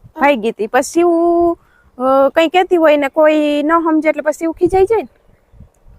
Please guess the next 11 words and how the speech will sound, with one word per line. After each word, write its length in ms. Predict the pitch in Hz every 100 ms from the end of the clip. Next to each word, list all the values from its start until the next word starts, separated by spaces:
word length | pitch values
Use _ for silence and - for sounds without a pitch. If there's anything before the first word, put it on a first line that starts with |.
| 294
હે? 60 | 523 - -
ખીજાઈ 260 | 320 381 403
જાય 180 | 427
ને. 140 | 302 262 _ -
ભાગે 260 | 294 494
ને 60 | 320
પછી 200 | - -
દોડીને. 280 | 226 233 220
કેમ 180 | 415 381
ભાગે? 300 | 277 262 269 _ _ _ _ 392 _ _ _ _ _ _ _ _ _ _ _ - - -
<laughs> 100 | 240